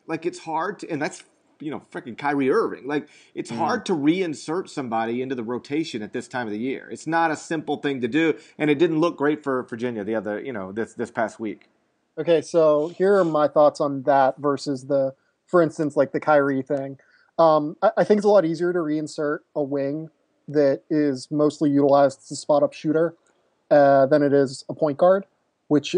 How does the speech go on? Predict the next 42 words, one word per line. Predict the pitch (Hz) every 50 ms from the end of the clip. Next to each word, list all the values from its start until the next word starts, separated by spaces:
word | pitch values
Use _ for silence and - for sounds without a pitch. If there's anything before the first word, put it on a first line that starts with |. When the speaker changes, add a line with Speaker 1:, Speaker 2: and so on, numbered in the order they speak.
| 196 -
Speaker 3:
is | 170 151 147 143 143 139
a | 156
lot | 139 139 139 139
of | 139 131 139
the, | 143 139 135 - -
or | 165 156 147
high | - 156 165 165
usage | 151 139 147 143 - 175 156 143 147
guys. | 165 160 165 160 165 170 165 - _ _ _ _ _
'Cause | - 208 196 -
even, | 302 269 220 220 269 254
even | 233 240 233 240 202 160
Justin | 190 180 180 - 156
Anderson, | 151 151 151 160 165 160 - 170 165
he | 156 175
was | 165 160
a | 151
high | 135 156 156
usage | 143 139 135 - 180 160 147
guy, | 170 165 170 170
but | 156 175 185 _ _ _ _ _ _ -
there | 185 190
are | 190 190
ways | 165 165 165 165 165 151 - -
to | - 170 151
work | 143 151 156 147 160
around | 151 139 143 139 139 139 135
that | 139 135 -
high | - 147 151
usage | 147 139 147 143 - 156 135 - -
just | 160 - -
by | 170
using | 165 156 156 147 156 156
his | 147 139
ability | 143 147 147 147 147 135 139
to | 135
space | 127 - 170 151 139
the | - -
floor | - - 147 143 143 143 143
as | 143 143
a | 135
decoy. | 135 - 135 131 - - 160 165 170 180